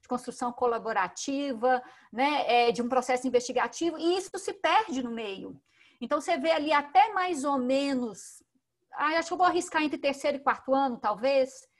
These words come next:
é, essa característica muito latente, e depois ela vai se perdendo. Quando chega no ensino médio, conteúdo, conteúdo, conteúdo, conteúdo, conteúdo, conteúdo, e o vestibular tá aí.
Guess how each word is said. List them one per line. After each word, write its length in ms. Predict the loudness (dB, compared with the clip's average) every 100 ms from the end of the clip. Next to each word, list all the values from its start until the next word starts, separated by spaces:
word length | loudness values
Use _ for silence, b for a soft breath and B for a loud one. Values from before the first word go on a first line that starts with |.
| _ _ _ _
é, 80 | -2 -2
essa 120 | 0
característica 540 | -2 -2 2 0 0
muito 260 | -2 -2 -2
latente, 640 | -2 -2 -4 -4 -4 -6
e 60 | -4
depois 260 | -2 -2
ela 180 | 0 2
vai 280 | 2 2 2
se 120 | -2
perdendo. 720 | -4 -2 -2 -2 -4 -2 -4
Quando 300 | -6 -8 -8
chega 160 | -6 -4
no 60 | -6
ensino 320 | -6 -8 -2
médio, 600 | -2 0 2 2 2 -2 -8 _ B B B B B
conteúdo, 320 | -2 2 2
conteúdo, 300 | 0 0 0
conteúdo, 300 | -2 -2 0
conteúdo, 320 | 2 2 2
conteúdo, 320 | 2 6 6 6
conteúdo, 400 | 4 6 8 8
e 60 |
o 40 | 6
vestibular 420 | 4 0 4 4
tá 100 | 4 2
aí. 200 | 2